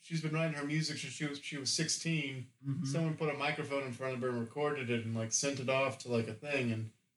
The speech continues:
Speaker 1: now she's richer than God.
Speaker 2: Yeah.
Speaker 1: It's like, yeah, this is the natural order stuff.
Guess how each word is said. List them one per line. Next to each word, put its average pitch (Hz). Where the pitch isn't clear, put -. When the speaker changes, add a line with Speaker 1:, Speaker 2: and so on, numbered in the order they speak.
Speaker 1:
now 143
she's 127
richer 151
than 120
God. 120
Speaker 2:
Yeah. 233
Speaker 1:
It's -
like, 147
yeah, 160
this 117
is 123
the 131
natural 139
order 147
stuff. 101